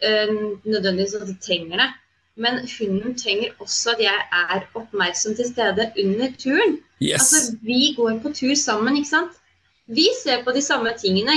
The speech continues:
Speaker 1: Jeg er oppmerksom fordi jeg har en labrador. Spiser
Speaker 2: <laughs>
Speaker 1: alt den kommer
Speaker 2: Ja.
Speaker 1: over.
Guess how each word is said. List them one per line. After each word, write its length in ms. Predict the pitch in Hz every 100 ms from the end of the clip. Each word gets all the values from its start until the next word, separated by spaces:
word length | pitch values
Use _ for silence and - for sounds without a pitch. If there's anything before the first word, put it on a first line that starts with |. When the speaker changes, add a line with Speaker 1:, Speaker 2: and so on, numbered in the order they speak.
| 262
Speaker 1:
Jeg 180 | 277
er 220 | 311 240 247
oppmerksom 440 | 208 165 165 277
fordi 120 | 269
jeg 100 | 269
har 140 | 254 202
en 280 | 214 214 180
labrador. 600 | 156 147 165 185 403 - - _
Spiser 460 | - - 277 285 -
Speaker 2:
<laughs> 80 | 240
Speaker 1:
alt 320 | 220 349 339 - -
den 240 | 285 262 262
kommer 280 | 226 190 214
Speaker 2:
Ja. 60 |
Speaker 1:
over. 200 | 254 415